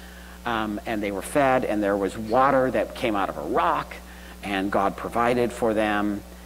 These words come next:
And even their clothes, as they were traveling during that time, did not even wear out. And they were journeyed there for forty years, in part because of their sin.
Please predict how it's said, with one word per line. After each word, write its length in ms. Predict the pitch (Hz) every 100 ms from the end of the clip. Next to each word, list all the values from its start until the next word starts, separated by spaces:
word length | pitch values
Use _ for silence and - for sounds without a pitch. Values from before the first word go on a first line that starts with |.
| -
And 200 | 160 190
even 240 | 247 247
their 140 | 220 214
clothes, 680 | - 233 285 190 143 147 147
as 140 | 147
they 160 | 160 160
were 140 | 151
traveling 720 | - 190 196 160 127 117 123
during 280 | 131 127 127
that 220 | 123 113
time, 300 | - 120 120
did 220 | 117 131
not 360 | 127 117 120 120
even 320 | 123 113 113
wear 240 | 113 110 92
out. 240 | 76 65 - - - - - - - - - - - - - - - - - -
And 140 | 156
they 120 | 214
were 140 | 233 196
journeyed 560 | 143 196 240 240 175
there 260 | 139 131 135
for 140 | 147
forty 300 | 151 165 156
years, 460 | 147 165 175 73 -
in 200 | 165 156
part 440 | - 233 220 135
because 300 | 127 - 135
of 100 | 123
their 160 | 120 131
sin. 280 | - 180